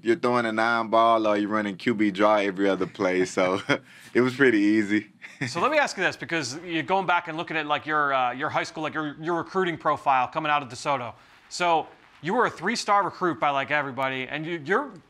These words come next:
Speaker 2: only your big offers were, like, Colorado State, Memphis, Houston,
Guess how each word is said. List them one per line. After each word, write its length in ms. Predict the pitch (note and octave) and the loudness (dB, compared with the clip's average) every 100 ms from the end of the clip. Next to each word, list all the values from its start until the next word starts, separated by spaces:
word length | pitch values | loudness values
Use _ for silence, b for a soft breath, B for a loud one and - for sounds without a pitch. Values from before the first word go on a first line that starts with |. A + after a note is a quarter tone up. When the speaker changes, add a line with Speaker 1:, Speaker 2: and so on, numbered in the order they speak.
| C3+ | -16
Speaker 2:
only 320 | - A3+ D#4+ E3+ | -4 -2 -2 -2
your 100 | D#3+ | -4
big 220 | G3+ G3 | -2 4
offers 440 | F3+ B3 F3 B2+ | 4 4 -2 -6
were, 120 | C#3+ | -4
like, 220 | D3 C3+ - B B | 0 0 -2 B B
Colorado 440 | - F#3+ G3 F#3+ E3 | 0 2 4 4 0
State, 540 | - F#3+ F#3+ F#3+ F#3+ | -2 0 2 2 0
Memphis, 600 | C3+ F#3+ F#3+ - F#3+ F3+ | 0 -2 -2 -2 -2 -2
Houston, 500 | - G3+ G3+ - F#3+ | -4 -4 -4 -4 -6